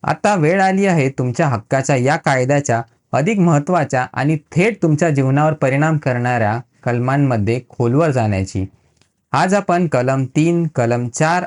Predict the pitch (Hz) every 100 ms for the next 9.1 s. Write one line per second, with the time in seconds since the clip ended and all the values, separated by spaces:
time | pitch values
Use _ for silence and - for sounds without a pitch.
0 | - 117 120 113 113 117 117 151 104 -
1 | - _ - 127 131 - 151 202 190 170
2 | 151 156 156 131 143 127 110 170 175 139
3 | 117 117 104 95 - _ _ - 147 190
4 | 180 156 160 151 147 127 120 117 165 139
5 | 131 135 131 135 123 117 123 110 139 139
6 | 143 123 131 139 135 139 135 147 123 117
7 | 120 139 135 156 151 113 110 117 110 143
8 | 143 151 143 - 123 190 175 135 113 120